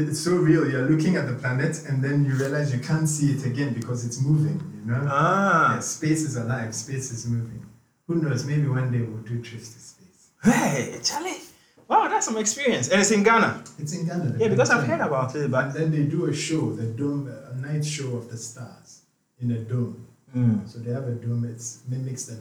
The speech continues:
Speaker 1: night and you get to see space. It's like a
Speaker 2: Why,
Speaker 1: it's a
Speaker 2: would you be
Speaker 1: full
Speaker 2: lying down or what?
Speaker 1: The,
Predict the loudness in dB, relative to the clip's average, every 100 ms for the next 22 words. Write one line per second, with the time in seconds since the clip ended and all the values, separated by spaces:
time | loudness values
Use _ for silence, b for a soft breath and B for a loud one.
0 | -8 -6 -8 -12 -14 -14 -6 -6 -6 -8
1 | -10 -10 -12 -14 -16 -20 -18 -16 -12 -10
2 | -8 -10 -12 -18 _ _ _ _ 2 4
3 | 6 2 2 2 4 4 4 4 4 4
4 | 4 2 0 -4 -8 -16 -14 -14